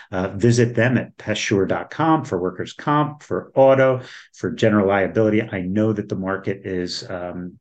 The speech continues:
uh, very difficult for insurance right now. People are calling me, "Hey, where can I get insurance?" Call Todd Burke at PestSure.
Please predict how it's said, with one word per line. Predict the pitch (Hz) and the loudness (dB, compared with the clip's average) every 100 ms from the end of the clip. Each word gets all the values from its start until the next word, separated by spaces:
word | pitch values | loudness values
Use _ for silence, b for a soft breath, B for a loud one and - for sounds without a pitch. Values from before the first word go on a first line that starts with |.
| - | -14
uh, | 113 90 90 87 - | -12 -10 -12 -14 -2
very | 113 120 | 2 4
difficult | 104 117 - 113 110 | 4 0 2 0 0
for | 104 | -2
insurance | 90 117 127 123 | 0 0 0 2
right | 143 151 | 0 0
now. | 156 160 | -2 -4
People | 156 117 113 | -4 -6 -4
are | 85 | -6
calling | - 104 104 104 | -4 -2 0 0
me, | 104 | -2
"Hey, | 92 104 | -2 -4
where | 95 92 | -4 -4
can | 95 90 | -6 -8
I | |
get | 92 104 | -8 -8
insurance?" | 104 104 113 110 B B B - | -6 -2 -2 -4 B B B -4
Call | 101 107 | 2 2
Todd | 110 104 98 | 4 0 2
Burke | 104 104 104 - | 2 0 -2 -10
at | 92 90 - _ | -8 -8 -10 _
PestSure. | - 110 - 120 110 107 | -2 -2 2 2 4 2